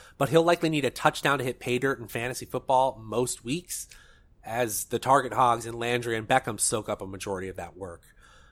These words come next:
My prediction, Baltimore twenty-seven, Cleveland twenty-four in a tough fight. Alternative scenario,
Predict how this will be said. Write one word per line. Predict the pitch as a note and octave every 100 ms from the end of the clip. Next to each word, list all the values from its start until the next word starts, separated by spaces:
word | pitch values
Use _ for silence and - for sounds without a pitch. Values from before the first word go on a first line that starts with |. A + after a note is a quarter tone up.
| -
My | C#3
prediction, | D#3 D#3+ D#3 D#3+ D3+
Baltimore | C#3+ D#3 - D#3
twenty-seven, | D3+ - C3+ A#2 - D#3 D#3 D#3
Cleveland | - D3 C#3+ D3 C3+
twenty-four | - B2 A#2 - C3 A#2 A2
in | G#2+
a | F#2
tough | - B2+ A#2 -
fight. | G2+ F2 - _ _ _ _ _ _ -
Alternative | C#3 D3+ F#3 F3 D#3
scenario, | - B2 G#2 F#2 E2